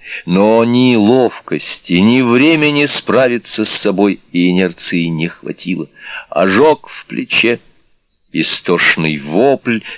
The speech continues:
так в голод ночью волки воют.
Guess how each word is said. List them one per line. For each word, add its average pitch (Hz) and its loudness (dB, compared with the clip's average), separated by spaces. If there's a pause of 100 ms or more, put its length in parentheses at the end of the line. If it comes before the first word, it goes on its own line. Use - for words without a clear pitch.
так 85 0
в 76 -12
голод 76 0 (140)
ночью 73 -4
волки 101 -2
воют. 92 -6